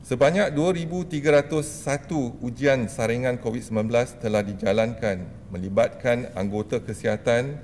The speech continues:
dan pesakit dar-, daripada pusat perubatan tersebut. Daripada empat puluh tiga kes yang disahkan positif di dalam kluster ini,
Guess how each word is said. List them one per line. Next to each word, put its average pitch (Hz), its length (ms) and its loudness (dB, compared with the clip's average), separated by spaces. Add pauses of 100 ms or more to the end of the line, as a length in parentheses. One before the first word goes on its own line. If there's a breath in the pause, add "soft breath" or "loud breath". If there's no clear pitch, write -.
(340 loud breath)
dan 95 320 2
pesakit 113 560 -4
dar-, 95 400 -4
daripada 110 480 0
pusat - 640 -2
perubatan 110 560 0
tersebut. 107 480 -6 (800 loud breath)
Daripada 151 320 4
empat 180 240 2
puluh 151 160 -2
tiga 160 240 -2
kes 170 480 -6
yang 113 160 0
disahkan 135 720 0
positif 117 480 -2
di 110 160 -4
dalam 107 160 4
kluster 107 400 -4
ini, 101 320 -2